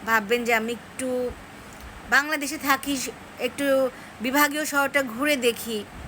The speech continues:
এক জায়গায় বেড়াতে যাব, একটু খাবো, একটু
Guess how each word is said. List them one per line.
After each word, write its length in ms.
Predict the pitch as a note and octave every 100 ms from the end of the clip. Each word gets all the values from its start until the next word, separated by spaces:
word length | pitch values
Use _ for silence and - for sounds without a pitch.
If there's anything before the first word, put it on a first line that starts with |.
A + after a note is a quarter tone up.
| - - - -
এক 180 | B3 B3+
জায়গায় 240 | B3+ C4+ C4
বেড়াতে 420 | B3 B3 B3 B3
যাব, 480 | A#3+ A#3 A#3 A#3 A3 -
একটু 200 | B3 - -
খাবো, 280 | C4 B3+ A#3+
একটু 220 | B3 A3+